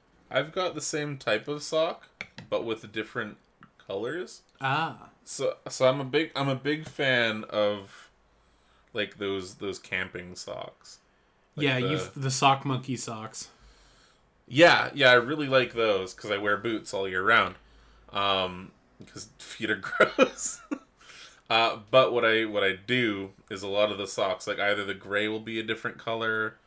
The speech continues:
Speaker 1: or the, the, like, the ring stripes will be different colors on there. So I've got, like, a couple that are, like, "Here's a yellow stripe for if I'm wearing, like, a yellow thing, or in a green stripe if I'm wearing another green thing." It's, like, a fun way to,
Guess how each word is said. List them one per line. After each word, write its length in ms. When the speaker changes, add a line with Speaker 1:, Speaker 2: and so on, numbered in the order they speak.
Speaker 1:
or 160
the, 380
the, 100
like, 200
the 100
ring 300
stripes 380
will 80
be 100
different 320
colors 320
on 140
there. 120
So 180
I've 100
got, 160
like, 180
a 40
couple 280
that 100
are, 40
like, 180
"Here's 240
a 80
yellow 300
stripe 380
for 100
if 100
I'm 140
wearing, 280
like, 220
a 40
yellow 420
thing, 420
or 120
in 100
a 60
green 300
stripe 360
if 40
I'm 140
wearing 200
another 300
green 360
thing." 260
It's, 140
like, 100
a 100
fun 240
way 160
to, 280